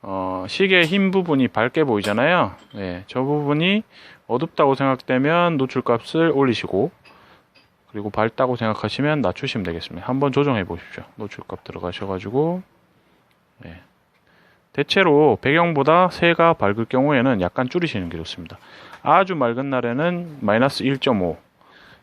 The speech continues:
그리고 너무 밝을 때는 마이너스 이까지 줄이시면, 예, 적정 노출로 사진과 동영상을 촬영하실 수가 있습니다.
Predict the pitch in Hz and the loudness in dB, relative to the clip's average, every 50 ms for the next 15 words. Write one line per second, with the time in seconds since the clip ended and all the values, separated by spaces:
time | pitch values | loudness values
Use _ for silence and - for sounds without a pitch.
0 | _ _ _ - 107 107 104 131 143 147 147 139 117 107 110 127 147 147 143 135 | _ _ _ -8 -8 -4 0 2 4 6 6 6 6 6 6 6 6 6 6 4
1 | 135 135 143 139 - 139 139 156 160 160 151 - - 107 107 117 131 135 - - | 4 4 2 2 2 0 0 0 -2 -4 -6 -6 -2 0 0 2 0 0 -2 -2
2 | - 113 135 - - - 139 131 131 113 - 107 101 107 - - 107 107 123 117 | -4 -4 -4 -2 0 0 0 0 0 -4 -6 -6 -6 -4 -4 -2 0 0 0 0
3 | 92 82 - - _ _ - - - _ _ _ _ _ - - - - - - | -2 -4 -8 -14 _ _ -20 -20 -20 _ _ _ _ _ -18 -14 -14 -14 -14 -18
4 | - - 98 95 - 123 120 - - 151 151 147 139 135 - - - 135 131 135 | -14 -12 -10 -6 -4 -6 -2 0 0 0 2 2 0 0 -2 -4 -4 -2 0 2
5 | 160 180 208 220 - _ - - - - - - - - _ - - - 143 143 | 4 4 4 2 -2 _ -20 -20 -20 -20 -20 -20 -20 -20 _ -12 -4 -2 -2 -2
6 | 147 165 160 160 160 160 165 156 127 113 110 110 110 110 123 123 131 135 - - | 0 -2 0 4 4 4 4 4 2 0 0 0 0 0 0 0 0 0 0 0
7 | 135 135 135 131 120 113 120 110 - - - - - - 80 76 76 | 2 2 2 2 2 0 -2 -4 -4 -4 -6 -6 -6 -6 -8 -8 -8